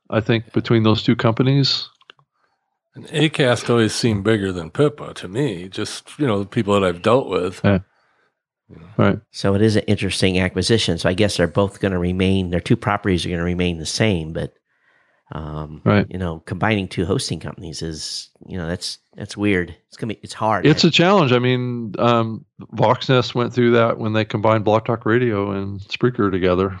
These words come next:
Speaker 3: Right.
Speaker 1: It, it didn't really ever really combine technologically too much, but yeah, it can be a challenge to i-,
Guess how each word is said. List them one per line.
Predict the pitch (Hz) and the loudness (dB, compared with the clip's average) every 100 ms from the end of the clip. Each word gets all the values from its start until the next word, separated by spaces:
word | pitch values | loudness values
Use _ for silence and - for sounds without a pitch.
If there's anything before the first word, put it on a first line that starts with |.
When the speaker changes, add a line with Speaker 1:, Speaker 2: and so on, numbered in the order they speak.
| - | -8
Speaker 3:
Right. | 101 95 | -2 -2
Speaker 1:
It, | 87 _ - | -4 _ -10
it | - | 0
didn't | 135 117 107 | 0 2 2
really | 110 110 104 98 95 - _ | 4 4 4 2 -2 -10 _
ever | 113 104 98 | 0 2 2
really | 101 98 190 | 2 4 2
combine | - 92 98 104 104 101 95 - _ | 0 2 2 2 0 -2 -6 -14 _
technologically | - 101 - 104 95 110 107 101 98 101 | -2 -2 0 2 2 4 0 0 0 0
too | 101 104 | 0 0
much, | 92 95 - - - | 2 2 0 -4 -2
but | 101 95 - - - - - - - _ _ | 0 0 -2 -20 -20 -20 -20 -20 -20 _ _
yeah, | 107 101 92 98 | 0 0 0 0
it | 135 | 2
can | - 165 | 4 6
be | 190 | 6
a | |
challenge | 165 151 180 160 - | 4 4 4 2 0
to | - 107 - | 2 2 2
i-, | - | -4